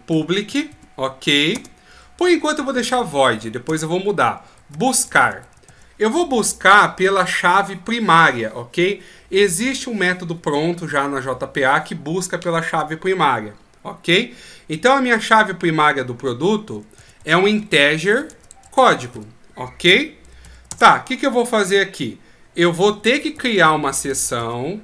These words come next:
mesma coisa, eu sempre preciso de seção, ok? Sempre preciso de seção. Tá, transação, eu vou precisar?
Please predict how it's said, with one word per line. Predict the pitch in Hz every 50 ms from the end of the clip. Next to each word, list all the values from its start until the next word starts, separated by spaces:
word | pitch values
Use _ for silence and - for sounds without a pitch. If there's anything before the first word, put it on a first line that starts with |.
| - 147
mesma | 127 131 139 139 143 147 151 147
coisa, | 147 - - 127 131 147 147 156
eu | 147 135
sempre | - - 220 254 302 285 294 254
preciso | 214 214 185 180 - - 165 - 139 127
de | 120 120
seção, | - - 139 127 123 - - 127 113 113 113 123 135 - 226 -
ok? | - 120 117 - - - 131 139 165 226 - - - - - - - - _ - - - - _ _ - - _ - - - - - _ _ _ _ - - _ _ _ _ _ _ _ _ - - _ _ _
Sempre | - - 165 160 165
preciso | 165 165 156 139 131
de |
seção. | - - 135 127 - - 131 120 120 135 170 - - - - - _ _ _ _
Tá, | - 220 175 - 107 - - - - _ _ - - -
transação, | - 277 302 330 359 339 277 294 285 262 254 - - 180 160 143 127 113 113 -
eu | - 160 160
vou | 160 214 226
precisar? | 214 180 170 165 - 147 139 117 147 175 196 185 139 113